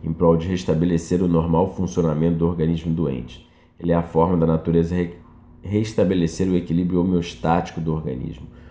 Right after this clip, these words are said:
ou, em outras palavras, a forma da natureza restaurar a saúde. Higienistas foram os responsáveis por reviver o jejum instintivo há mais de duzentos anos, o qual era algo praticamente esquecido desde a época de Hipócrates e outros grandes nomes da medicina arcaica.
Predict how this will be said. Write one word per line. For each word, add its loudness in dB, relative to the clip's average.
ou, -2
em 2
outras 0
palavras, 0
a -8
forma 0
da -2
natureza 0
restaurar -2
a -2
saúde. -8
Higienistas 0
foram -2
os -4
responsáveis -2
por -6
reviver -2
o 0
jejum 0
instintivo -2
há 2
mais 2
de -2
duzentos -4
anos, -8
o -20
qual 4
era 4
algo 2
praticamente 0
esquecido -4
desde 0
a 6
época 2
de 0
Hipócrates -2
e -2
outros -2
grandes -2
nomes -2
da -2
medicina -4
arcaica. -12